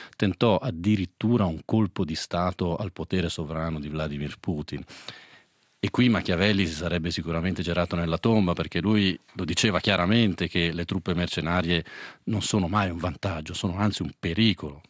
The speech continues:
Nel suo Principe, al capitolo dodicesimo, diceva così: "Le mercenarie e ausiliarie sono inutili e pericolose, e se uno tiene lo stato suo fondato in sulle arme mercenarie, non starà mai fermo né sicuro,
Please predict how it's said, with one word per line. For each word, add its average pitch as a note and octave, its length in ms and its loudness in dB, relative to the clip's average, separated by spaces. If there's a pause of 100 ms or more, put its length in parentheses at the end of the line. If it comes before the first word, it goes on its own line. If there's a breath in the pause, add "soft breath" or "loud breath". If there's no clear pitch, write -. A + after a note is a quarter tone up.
(140)
Nel G2+ 160 -6
suo E2 380 -4
Principe, G#2+ 640 2
al A2 80 -2
capitolo E2+ 380 -4
dodicesimo, F#2 480 0
diceva D#2 320 -4
così: G2+ 280 0 (380 loud breath)
"Le E2+ 160 -2
mercenarie G2 760 2
e G2 120 -4
ausiliarie F2+ 800 -2
sono A2 440 0 (180)
inutili C#3+ 600 2
e F2+ 120 -6
pericolose, F#2 640 0 (420 loud breath)
e - 140 -4
se - 140 2
uno C#3+ 260 4
tiene C3+ 300 2
lo D2+ 100 0
stato F2 340 0
suo G2+ 300 2
fondato F2 540 0
in D#2+ 80 0
sulle F#2 320 0
arme F2 320 2
mercenarie, D#2+ 1000 0
non F#2+ 200 0
starà A2 280 2
mai B2+ 260 4
fermo E3 460 4
né F#2+ 160 2
sicuro, F#2 560 0